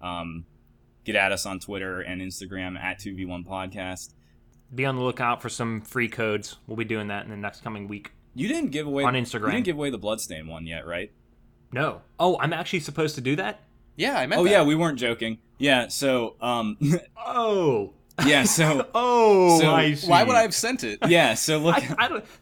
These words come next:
Speaker 2: <laughs> I don't know.
Speaker 1: Yeah, wow,
Speaker 2: Damn
Speaker 1: that's
Speaker 2: it.
Speaker 1: funny. <laughs>
Speaker 2: All right, well, shit.
Speaker 1: Yeah, so, uh, look out for a Bloodstained P C demo.
Speaker 3: I wanna give a shout out real quick.
Speaker 1: To what?
Speaker 3: To our friend, and I think still listener, Tommy.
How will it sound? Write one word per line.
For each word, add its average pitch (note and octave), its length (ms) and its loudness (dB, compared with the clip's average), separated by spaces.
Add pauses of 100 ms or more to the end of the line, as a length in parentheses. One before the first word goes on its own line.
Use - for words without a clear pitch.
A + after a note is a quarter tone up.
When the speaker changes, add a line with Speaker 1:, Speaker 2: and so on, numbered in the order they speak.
(180)
Speaker 2:
<laughs> - 340 -18
I - 180 0
don't F4 460 0
know. - 120 -10
Speaker 1:
Yeah, E3 300 6
wow, B2 300 4
Speaker 2:
Damn A2 140 6
Speaker 1:
that's - 140 -2
Speaker 2:
it. - 40 -14
Speaker 1:
funny. G2+ 420 -6
<laughs> - 1080 -2
Speaker 2:
All C#4 180 -4
right, G3+ 360 -2
well, E3 440 -4
shit. - 380 -6
Speaker 1:
Yeah, C3+ 260 2
so, C3+ 340 2
uh, B2 240 6
look C#3 240 0
out D3+ 220 4
for D3 260 0
a B2 100 -2
Bloodstained A#2+ 720 -2
P B2 180 -2
C C3 180 -2
demo. F#2+ 460 -6 (440)
Speaker 3:
I A#2+ 60 -2
wanna C3+ 140 -2
give C3 100 -2
a A#2 60 -2
shout A2 200 -2
out G#2+ 120 -2
real G2 120 -10
quick. A2 360 -10 (460)
Speaker 1:
To - 100 -18
what? - 220 -6 (180)
Speaker 3:
To A#2+ 220 -8
our G#2+ 140 -8
friend, G#2+ 320 -6
and G2 60 -8
I G2 60 -4
think B2+ 320 -8
still - 300 -10
listener, A#2 320 -8
Tommy. A#2 480 -8